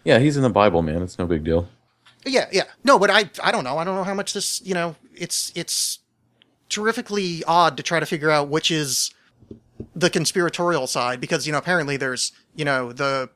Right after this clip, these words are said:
Speaker 2: outer ring of Freemasonry that believes in one thing, and then the inner
Speaker 1: There's,
Speaker 2: ring that
Speaker 1: yeah,
Speaker 2: does
Speaker 1: man,
Speaker 2: the, yeah.
Speaker 1: there's no way, I'm telling you right now, there's no way I'm as near to the cool stuff as I, I wish I was.
Speaker 2: Yeah.
Speaker 1: <laughs>
Speaker 2: So what do you, what do you get to do?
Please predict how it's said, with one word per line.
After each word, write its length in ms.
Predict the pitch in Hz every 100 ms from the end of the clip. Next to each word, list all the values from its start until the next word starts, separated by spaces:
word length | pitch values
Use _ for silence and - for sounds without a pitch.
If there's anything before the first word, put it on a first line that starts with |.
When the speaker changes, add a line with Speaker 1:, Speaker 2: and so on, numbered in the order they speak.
| _ _ _
Speaker 2:
outer 340 | 160 170 165 147
ring 380 | 151 151 151
of 100 | 147
Freemasonry 640 | - 156 143 143 - 147 139
that 120 | 131
believes 280 | 135 143 127
in 60 | 147
one 160 | 135 131
thing, 220 | 147 139
and 60 |
then 80 | 135
the 140 | 135 139
inner 140 | 143
Speaker 1:
There's, 160 | 151 139
Speaker 2:
ring 120 | 135
that 80 | 120
Speaker 1:
yeah, 140 | 101
Speaker 2:
does 60 | 95
Speaker 1:
man, 120 | 104 104
Speaker 2:
the, 80 |
yeah. 60 | -
Speaker 1:
there's 200 | 113 107
no 320 | 117 113 110
way, 300 | 107 101 95
I'm 140 | - 95
telling 200 | 110 98
you 80 | 92
right 200 | 90 85
now, 140 | 82
there's 200 | 85 87
no 300 | 104 107 104
way 480 | 98 95 87 82 87 _ _ _ _
I'm 140 | 107
as 160 | 98 90
near 280 | 98 92 92
to 140 | -
the 100 | 87
cool 280 | 87 - 90
stuff 340 | 87 87 82 87
as 100 | 80
I, 80 | 85
I 200 | - 85
wish 220 | 85 80
I 80 | 82
was. 420 | 82 73 - - _ _ _
Speaker 2:
Yeah. 260 | 165 151 120 120
Speaker 1:
<laughs> 40 | - 170 - 156 - - - - - _ _ - - - - - -
Speaker 2:
So 140 | -
what 100 | 240
do 60 | 320
you, 100 | 262
what 160 | 180 269
do 40 |
you 80 | 294
get 160 | 277 277
to 60 |
do? 360 | 156 180 277